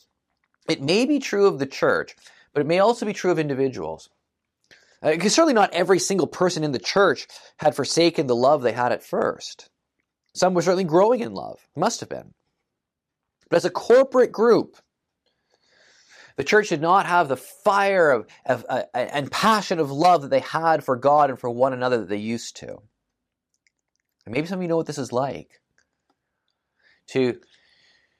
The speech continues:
to know what it's like when you're first converted. And, and to love praising God.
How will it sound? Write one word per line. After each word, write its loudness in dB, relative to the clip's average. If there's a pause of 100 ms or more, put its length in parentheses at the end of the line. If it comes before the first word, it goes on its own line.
(720)
to -4
know 4
what 4
it's -6
like 2
when -8
you're -6
first -6
converted. -4 (2250)
And, -10
and -6
to -12
love -6
praising -2
God. -16